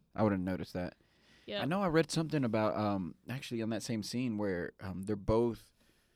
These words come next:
Speaker 1: where they're all sitting is the sides that they take. So I don't know if that was intentionally done.
Speaker 2: Oh, I guarantee it was intentional.
Speaker 1: Where, like, before they got into the
Speaker 2: Yeah.
Speaker 1: argument and sides and
Speaker 2: Foreshadowing.
Speaker 1: and all that,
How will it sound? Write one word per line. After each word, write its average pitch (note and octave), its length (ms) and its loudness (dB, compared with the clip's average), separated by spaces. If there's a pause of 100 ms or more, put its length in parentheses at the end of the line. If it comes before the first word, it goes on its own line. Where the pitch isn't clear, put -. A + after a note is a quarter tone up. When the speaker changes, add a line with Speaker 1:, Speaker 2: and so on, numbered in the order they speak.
(580)
Speaker 1:
where A#2 200 -2
they're A#2+ 140 4
all A#2+ 140 6
sitting C3+ 580 0
is G2 120 -6
the G2+ 80 -4
sides G#2 320 -2
that F#2+ 140 -6
they D#2 120 -6
take. - 560 -12 (160)
So - 140 -6
I G#2+ 40 0
don't C3 80 0
know C#3 60 0
if A2+ 100 -2
that A2+ 80 4
was G#2 140 2
intentionally G#2 560 -2
done. G2 680 -4
Speaker 2:
Oh, C#4 140 12
I A#3 120 8
guarantee A#3 520 4
it G3+ 60 2
was G3+ 160 -6
intentional. G#3+ 580 -6 (300)
Speaker 1:
Where, G#2+ 200 0
like, F#2+ 280 0 (120)
before B2 460 8
they G#2+ 300 4
got G#2+ 260 0
into F#2+ 160 -4
the G#2 60 0
Speaker 2:
Yeah. F2 80 0
Speaker 1:
argument G2 480 0
and F2+ 200 -6
sides G2 420 0
and - 40 -6
Speaker 2:
Foreshadowing. A#3 640 -4 (220)
Speaker 1:
and G#2 120 -2
all F#2+ 140 2
that, F2+ 300 0